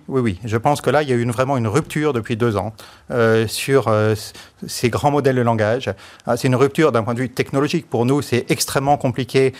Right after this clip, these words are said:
à mettre en œuvre. Ça demande de louer des super ordinateurs parmi les plus puissants du monde pour les entraîner. Mais après, cette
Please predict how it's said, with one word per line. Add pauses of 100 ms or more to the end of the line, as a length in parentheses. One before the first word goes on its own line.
(280)
à
mettre
en
œuvre.
Ça
demande
de
louer
des
super
ordinateurs
parmi
les
plus
puissants
du
monde (340)
pour
les
entraîner. (440)
Mais
après,
cette